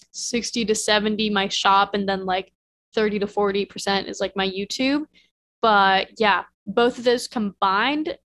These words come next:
allow me to be able to manage, like, all of my bills and expenses by myself. Um, but yeah, I don't think I could do it with just one or the other. I would be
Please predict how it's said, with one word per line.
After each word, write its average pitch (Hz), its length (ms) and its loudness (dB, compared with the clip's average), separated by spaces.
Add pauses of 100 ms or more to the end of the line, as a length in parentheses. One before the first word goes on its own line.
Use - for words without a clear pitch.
(140)
allow 214 320 4
me 214 100 -2
to 214 160 -8
be 208 140 -4
able 202 220 -6
to 196 500 -10
manage, 196 720 -4
like, 196 260 -2
all 190 160 0
of 190 220 -4
my 180 540 -2 (160)
bills 202 220 0
and 190 100 -4
expenses 202 640 -4 (340)
by 220 100 4
myself. 247 560 2 (140)
Um, 202 580 2 (240)
but 214 300 -2
yeah, 202 160 4
I 202 100 4
don't 226 160 -2
think 226 140 -2
I 214 80 2
could 208 260 -6 (220)
do 208 160 -4
it 202 160 -2
with 208 180 -4
just - 280 -6
one 196 180 2
or 196 100 -2
the 196 140 -2
other. 190 180 0
I 196 80 4
would 196 120 -2
be 202 120 -4